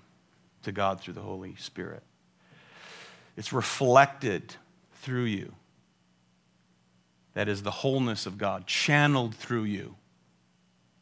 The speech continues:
if you want to use that term. That's why Jesus said, right? He, he said to those that are his, that understood, "I am the light of the world." "I am the light of the world." And then in the Sermon on the Mount,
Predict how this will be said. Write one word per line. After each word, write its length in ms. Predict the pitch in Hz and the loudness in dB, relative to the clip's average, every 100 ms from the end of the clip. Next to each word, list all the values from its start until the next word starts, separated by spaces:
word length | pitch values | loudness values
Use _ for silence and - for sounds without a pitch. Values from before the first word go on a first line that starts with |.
| _ | _
if 80 | - | -6
you 60 | |
want 120 | 107 104 | -4 -2
to 40 | |
use 140 | 101 | -4
that 240 | 92 - - | -6 -10 -10
term. 220 | - - - _ _ _ _ _ _ _ _ _ _ _ _ _ _ _ _ - | -10 -12 -20 _ _ _ _ _ _ _ _ _ _ _ _ _ _ _ _ 0
That's 220 | 127 151 | 4 8
why 180 | 170 151 | 10 10
Jesus 400 | 127 156 139 131 | 8 4 6 6
said, 380 | - 147 123 - | 6 6 4 2
right? 200 | 113 139 | 2 2
He, 100 | 143 | 0
he 140 | 127 135 | 2 4
said 240 | - 151 | 4 4
to 60 | 147 | 4
those 360 | 139 131 - - - - - - | 2 2 -2 -6 -14 -20 -20 -4
that 100 | 131 | 2
are 100 | 120 | 4
his, 400 | 135 120 107 - - _ _ _ _ _ _ _ _ _ _ - | 4 2 0 -4 -10 _ _ _ _ _ _ _ _ _ _ -2
that 120 | 120 | 4
understood, 540 | 123 107 - 151 117 107 - | 6 4 2 4 4 2 2
"I 160 | 127 139 | 6 8
am 160 | 139 | 8
the 80 | 127 | 6
light 220 | 117 113 | 6 4
of 60 | 110 | 4
the 60 | 107 | 2
world." 300 | 110 - - - _ _ _ _ _ _ _ _ | 0 -2 -8 -20 _ _ _ _ _ _ _ _
"I 160 | - 131 | 2 4
am 100 | 156 | 6
the 80 | 147 | 8
light 180 | 143 | 8
of 60 | 151 | 6
the 60 | 156 | 4
world." 300 | 117 120 196 - _ _ _ - | 2 0 -6 -20 _ _ _ -2
And 160 | 123 | 2
then 140 | 139 147 | 6 6
in 120 | 139 | 6
the 60 | 131 | 6
Sermon 400 | - 180 175 160 | 6 8 8 8
on 140 | 143 | 6
the 60 | 131 | 6
Mount, 600 | 151 202 165 180 - | 8 8 8 6 0